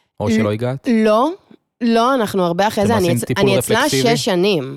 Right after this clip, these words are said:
Speaker 2: אני אצלה המון, המון שנים.
Speaker 1: שש שנים? מה זה? זה
Speaker 2: זה כלום, אתה אומר?
Speaker 1: זה long, long
Speaker 2: אה,
Speaker 1: relationship,
Speaker 2: זה
Speaker 1: זה
Speaker 2: long dis-, כן, כן,
Speaker 1: לא long
Speaker 2: כן.
Speaker 1: distance, לא,
Speaker 2: לא,
Speaker 1: לא
Speaker 2: לא.
Speaker 1: אמרתי long
Speaker 2: היה
Speaker 1: distance.
Speaker 2: לנו גם long distance. למרות שאני אף פעם לא, כאילו, long distance לא עבד לנו. הי-, היו לי תקופות שהייתי לא בארץ,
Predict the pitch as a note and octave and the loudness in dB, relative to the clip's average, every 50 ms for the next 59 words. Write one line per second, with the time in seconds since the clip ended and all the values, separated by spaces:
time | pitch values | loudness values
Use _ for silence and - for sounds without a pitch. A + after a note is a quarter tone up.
0 | - - D#3 D#3+ E3 - G#3+ G#3+ A#3+ A3+ F#3 F3 F#3+ G#3 A3 G#3+ G3 F#3+ G3 F#3 | -10 -6 -4 -2 -2 -2 -2 -2 -2 0 -2 -2 0 0 0 0 0 0 -2 -2
1 | - D#3 D#3+ F3 D#3 B2+ A#2 C#3+ D#3+ - - - - F#2 - A#2 A2 A#2+ C3+ A#2+ | -2 -2 -2 -2 -2 -4 -6 -10 -14 -18 -20 -16 -16 -12 -10 -8 -6 -6 -4 -4
2 | G2+ B2 A2+ F#2+ F2 E2 E2+ E2 D#2+ D#2+ D#2+ D#2+ D#2+ D#2+ D#2+ D#2+ - - D#3+ E3 | -4 -6 -6 -6 -6 -6 -6 -6 -6 -6 -6 -8 -8 -8 -8 -8 -8 -8 -8 -6
3 | - - F3+ F#3 A3 B3 C4 - C4+ C4+ C#4 D4 C#4+ - F#2 F2+ G2 G#2 A2 G#2+ | -4 -2 -2 0 0 0 -2 -2 -2 -2 -2 -2 -4 -4 -4 -4 -2 -4 -4 -4
4 | A#2 A2+ - - F#2 F#2 G2 A#2 A#2+ A2 A2+ G#2+ A3 G#3 E3 C#3 C3+ - - D#3+ | -6 -8 -8 -6 -6 -4 -4 -4 -4 -4 -2 -2 -2 -2 -2 -4 -6 -6 -8 -6
5 | E3 F3+ F3+ G3 G#3 G#3+ G#3 F#3+ F#3+ F3+ E3+ - - - F#3 F3+ E3+ D#3+ D#3 D3+ | -4 -2 -2 -2 0 -2 -2 -2 -2 -4 -6 -6 -6 -4 -4 -2 -2 -4 -6 -6
6 | D3+ - E3+ A#2+ B2 B2 A#2+ A#2 G#2+ A2+ G#2 - G#2 F#2 - G3 G3 F#3 F#3 F3+ | -6 -4 -2 -2 0 0 -2 -2 -4 -6 -6 -6 -8 -6 -4 0 0 2 2 0
7 | E3+ F#3 F3+ G3 F#3 G#3+ A3 A3+ A#3 A#3+ B3+ B3+ A3 F#3 E3+ E3+ E3 E3 E3 D#3+ | 0 -2 -2 -2 -2 0 0 0 0 0 0 0 -2 -2 -2 -2 -2 -2 -2 -2
8 | D#3+ D#3+ D#3 D3+ D#3 D#3 - - - - C#3 D3 - - _ _ _ _ _ _ | -2 -4 -4 -4 -6 -6 -6 -8 -12 -14 -14 -16 -20 -20 _ _ _ _ _ _
9 | - - F3+ F#3 G#3 G#3+ - C4 A#3+ A3 F#3+ F3 E3+ - - G3 G3+ G#3+ G3 E3 | -8 -6 -4 -2 -2 -2 0 0 0 0 0 -2 -2 -2 -2 -2 -2 -2 -2 -2
10 | D#3 D#3 D#3 D3+ D3+ D#3 D#3+ D#3+ - _ _ _ - - - - - _ _ - | -2 -2 -2 -2 -4 -4 -6 -8 -12 _ _ _ -20 -20 -20 -20 -20 _ _ -6
11 | - F#3+ F3+ F#3 F#3 F#3 - - - _ _ _ _ _ - - G3+ G#3+ A#3 A#3 | -2 -2 0 0 -2 -2 -6 -16 -20 _ _ _ _ _ -10 -6 -2 0 0 0
12 | B3 A3 B3 A#3+ - A#3+ A#3 F#3+ G#3+ G3+ G3+ F#3 E3+ D#3 D#3 D3+ D3 D3 D3+ D#3 | 0 0 -2 -2 -2 -2 -2 0 2 2 2 2 0 0 0 -2 -2 -2 -2 -4
13 | - - - G3 G#3+ A3+ A#3+ C4 C4+ - - A3 G3 - A3+ A3+ - A#3+ G#3+ G#3 | -4 -4 -2 0 0 0 0 -2 -4 -4 -6 -6 -2 -2 -2 0 0 0 0 0
14 | A3 G3+ A3+ A3+ G#3 G#3 G#3 G#3+ G#3 F#3+ F#3 F#3 F#3 G3 G#3 A3 A3 - - - | -2 -2 -2 0 0 2 2 2 0 0 0 0 0 0 0 -2 -4 -6 -8 -14